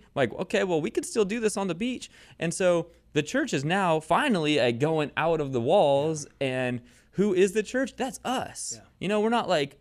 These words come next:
Speaker 1: the big flag marching down as a group. No, it's, like, individually, if I'm on the beach, another guy's in, I don't even know, like, climbing rocks or something like that, or another guy's, like, the mountain bike guy or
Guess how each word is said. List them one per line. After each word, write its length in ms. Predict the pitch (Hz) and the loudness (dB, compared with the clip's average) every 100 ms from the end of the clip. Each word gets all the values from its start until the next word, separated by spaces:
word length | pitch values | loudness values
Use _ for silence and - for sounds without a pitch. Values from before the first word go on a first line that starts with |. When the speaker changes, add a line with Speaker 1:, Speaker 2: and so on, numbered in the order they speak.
| _ | _
Speaker 1:
the 80 | 127 | -8
big 260 | 127 185 | -2 -2
flag 340 | 180 170 180 160 | 0 0 2 0
marching 380 | 135 170 170 160 | 0 -2 -2 -4
down 240 | 156 165 | -2 -2
as 140 | 147 | -2
a 60 | 127 | -4
group. 260 | 120 202 208 | 0 0 0
No, 200 | 160 190 | -2 -2
it's, 100 | 120 | 0
like, 160 | 143 - | -2 0
individually, 1000 | 170 185 165 151 196 165 143 123 123 127 - - - | 0 2 2 2 2 2 0 2 0 -2 -10 -20 -12
if 120 | - | -4
I'm 180 | 107 165 | 0 2
on 120 | 185 | 2
the 80 | 185 | 0
beach, 340 | 156 180 190 | -2 -4 -2
another 440 | 127 101 110 151 180 | -2 -2 0 0 0
guy's 340 | 165 170 170 | 0 0 0
in, 300 | 156 151 143 - - - _ _ _ _ - | -2 -4 -4 -8 -20 -20 _ _ _ _ -6
I 80 | |
don't 180 | 127 131 | -4 -2
even 220 | 135 139 | -2 -4
know, 220 | 139 139 139 | -4 -2 0
like, 240 | 120 104 - _ _ _ _ - | 2 0 -6 _ _ _ _ -18
climbing 720 | - 117 131 160 160 156 147 | -8 -4 -2 -2 -2 -4 -4
rocks 400 | 117 143 160 - | 0 0 -2 -6
or 80 | 160 | -6
something 360 | 170 160 165 | -4 -6 -4
like 180 | 170 160 | -4 -4
that, 180 | 165 165 | -2 0
or 80 | 113 | 0
another 280 | 110 131 175 | 0 0 0
guy's, 280 | 170 170 | 0 0
like, 140 | 160 156 | -2 -6
the 80 | 147 | -6
mountain 240 | 160 151 | -6 -4
bike 220 | 156 170 | -4 -4
guy 380 | 151 156 160 160 | -2 0 0 0
or 200 | 127 101 | 0 -2